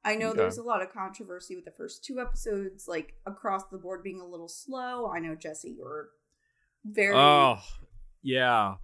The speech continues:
Speaker 2: Yeah,
Speaker 1: Seth
Speaker 2: I
Speaker 1: and I had to beg you to come back. <laughs>
Speaker 2: I, uh, uh, I, I'm of the opinion that for me, this whole show was like a seven out of ten. It's like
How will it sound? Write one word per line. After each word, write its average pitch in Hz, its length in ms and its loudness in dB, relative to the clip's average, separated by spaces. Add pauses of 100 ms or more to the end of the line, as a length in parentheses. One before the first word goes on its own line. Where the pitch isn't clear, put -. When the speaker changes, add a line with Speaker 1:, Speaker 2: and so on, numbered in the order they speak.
(160)
Speaker 2:
Yeah, 123 240 2
Speaker 1:
Seth 311 120 4
Speaker 2:
I 147 100 6
Speaker 1:
and 180 100 4
I 302 140 10
had 277 180 -2
to 254 80 0
beg 233 400 2
you 262 120 -8
to 226 80 -8
come 214 260 -4
back. 202 360 4 (360)
<laughs> - 360 -16
Speaker 2:
I, 233 380 12 (140)
uh, 175 180 4
uh, 165 140 6
I, 190 300 10
I'm 196 200 4
of 202 100 0
the 196 80 2
opinion 170 360 -4
that 147 220 0 (180)
for 170 100 -4
me, 190 220 4
this 190 180 2
whole 160 160 -2
show 147 300 0
was 135 100 -2
like 127 120 -2
a 117 40 0
seven 120 320 -4
out 113 120 -4
of 95 80 -6
ten. 110 340 -6 (100)
It's - 80 -16
like 113 220 -2